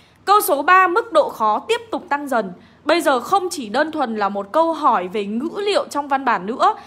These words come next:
mà đó là câu vẫn là hỏi về ngữ liệu trong văn bản. Hỏi về tư duy, ngữ liệu trong văn bản.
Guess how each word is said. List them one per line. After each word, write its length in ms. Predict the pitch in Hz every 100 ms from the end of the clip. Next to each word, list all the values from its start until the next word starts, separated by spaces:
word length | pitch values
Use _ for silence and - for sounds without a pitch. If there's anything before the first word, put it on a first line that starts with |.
| - -
mà 260 | 254 254
đó 260 | 233 214 226
là 180 | 392 269
câu 380 | - 349 339 190 - _ _ _ _
vẫn 200 | 240 349
là 280 | 403 453 247
hỏi 460 | 226 277 262 208 190
về 300 | 240 233 220
ngữ 200 | 247 302 403
liệu 200 | 339 -
trong 200 | 311 294
văn 180 | 294 269
bản. 280 | 226 190 196 _ _ _ _ _ _ _ _ _ _ _ _ _ _ _ _ _ _ _ _
Hỏi 280 | - 233 202
về 220 | 190 220
tư 340 | 208 - 403 392
duy, 440 | 359 392 392 294 - - _ _ _ _ _ _ _ -
ngữ 400 | 277 330 330 403 370
liệu 240 | 302 202 - _ _ -
trong 280 | - 302 285
văn 200 | 277 240
bản. 180 | 190